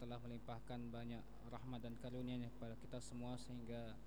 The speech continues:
pada kesempatan sore hari ini kita mis-, masih bisa hadir di majelis kita di Masjid Raya <clears throat> guna <clears throat>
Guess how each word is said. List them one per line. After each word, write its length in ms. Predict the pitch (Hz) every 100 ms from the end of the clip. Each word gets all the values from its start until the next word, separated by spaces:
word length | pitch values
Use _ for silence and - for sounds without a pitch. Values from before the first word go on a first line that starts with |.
| - - - - - - - - - -
pada 160 | 120 123
kesempatan 640 | - - 127 123 123 123
sore 320 | - 127 120
hari 240 | 120 123 120
ini 80 | 123
kita 160 | - 123
mis-, 240 | 120 -
masih 240 | 131 127 120
bisa 480 | 120 - 120 120 113
hadir 240 | 120 117 127
di 400 | 120 123 120 117 117 - - - - - -
majelis 320 | 131 127 120 -
kita 320 | 127 131 131 123
di 320 | 127 127 123
Masjid 320 | 123 120 139
Raya 480 | - 135 127 127 139 143 - -
<clears throat> 1800 | - - - - - - - - - - - - - - - - - - 131
guna 480 | 139 135 135 131 123 - - -
<clears throat> 280 | 170 135 110